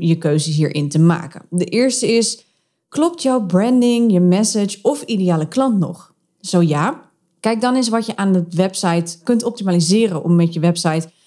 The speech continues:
meer klanten te kunnen trekken. Het kan zijn dat je tekst misschien nog niet helemaal duidelijk genoeg is, vallen je knoppen nog wel genoeg op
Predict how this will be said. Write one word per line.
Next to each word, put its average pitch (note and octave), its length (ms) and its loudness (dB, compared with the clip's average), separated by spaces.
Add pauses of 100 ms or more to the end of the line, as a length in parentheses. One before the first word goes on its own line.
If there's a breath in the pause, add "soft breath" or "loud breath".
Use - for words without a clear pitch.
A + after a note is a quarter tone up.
(140)
meer A#3+ 420 4
klanten C4 340 -4
te - 80 -14
kunnen E3 220 0
trekken. - 420 -14 (220)
Het - 120 -18
kan D#3 220 0
zijn D#3+ 220 2
dat D#3 280 0
je E3 160 0
tekst C4 320 -2
misschien B3 300 0
nog A3+ 140 -2
niet A3+ 140 2
helemaal G#3+ 240 2
duidelijk F#3+ 300 -2
genoeg F#3+ 300 0
is, F3 360 0
vallen C#3+ 340 -8
je D#3+ 120 -2
knoppen C#4+ 380 0
nog C4 160 0
wel A#3+ 140 -6
genoeg A3+ 320 0
op G3 300 -2